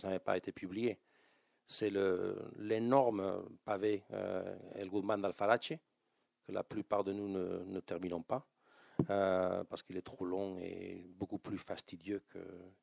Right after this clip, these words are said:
que, que ce livre, euh, et, euh, El Buscón, La vida del Buscón de Francisco de Quevedo. Et, hum, si j'avais à, à terminer avec, euh,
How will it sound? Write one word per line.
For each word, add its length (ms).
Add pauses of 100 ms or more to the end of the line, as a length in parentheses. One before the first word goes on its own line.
(120)
que, 100
que 180
ce 140
livre, 420 (460)
euh, 200 (100)
et, 260
euh, 720
El 120
Buscón, 320
La 140
vida 160
del 100
Buscón 420
de 80
Francisco 520
de 80
Quevedo. 440 (640)
Et, 220
hum, 680 (2000)
si 160
j'avais 220
à, 160
à 140
terminer 500
avec, 340
euh, 500